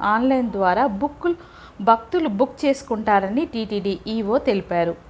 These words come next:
అయితే ఈ సమయంలో కూడా దళార్ల బెడద తప్పడం లేదన్న ఈవో, దళారీలను నియంత్రించేందుకు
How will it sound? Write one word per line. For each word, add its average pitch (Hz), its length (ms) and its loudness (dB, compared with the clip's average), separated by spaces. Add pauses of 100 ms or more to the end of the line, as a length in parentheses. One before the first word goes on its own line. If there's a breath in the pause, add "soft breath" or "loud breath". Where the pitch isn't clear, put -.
(320 loud breath)
అయితే 247 260 0
ఈ 247 240 -2
సమయంలో 190 560 0
కూడా 196 380 0
దళార్ల 226 500 2
బెడద 208 420 2
తప్పడం 277 500 0
లేదన్న 196 420 0
ఈవో, 185 500 -2 (540 loud breath)
దళారీలను 311 1000 4
నియంత్రించేందుకు 262 1120 0